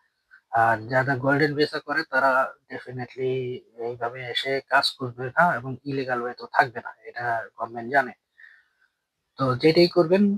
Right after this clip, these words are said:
আহ, মোটামুটি একটু চিন্তা করে ডিসিশন নিবেন, যাতে আপনাদের সমস্যাগুলো না হয়। So আপনার একটা জিনিস মাথায় রাখতে হবে, আপনার মুভ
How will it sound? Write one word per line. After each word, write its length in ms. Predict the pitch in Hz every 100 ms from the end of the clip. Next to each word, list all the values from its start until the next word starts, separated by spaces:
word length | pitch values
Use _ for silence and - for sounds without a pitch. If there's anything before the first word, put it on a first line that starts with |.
| -
আহ, 240 | 147 139 135
মোটামুটি 480 | 151 156 156 139
একটু 220 | 143 - 135
চিন্তা 400 | - 170 175 170
করে 240 | 165 156
ডিসিশন 420 | 135 - - 147
নিবেন, 380 | 151 147 185 233 _ _ _ 135 123
যাতে 260 | 135 135 135
আপনাদের 440 | 131 135 127 139
সমস্যাগুলো 760 | - 147 151 147 - 139 143 135
না 180 | 131 123
হয়। 220 | 95 92 -
So 60 | 117
আপনার 320 | - 139 139 -
একটা 280 | 123 - 143
জিনিস 280 | 147 151 151
মাথায় 220 | - 151
রাখতে 260 | 147 - 147
হবে, 140 | 151
আপনার 300 | 143 170 160
মুভ 180 | 139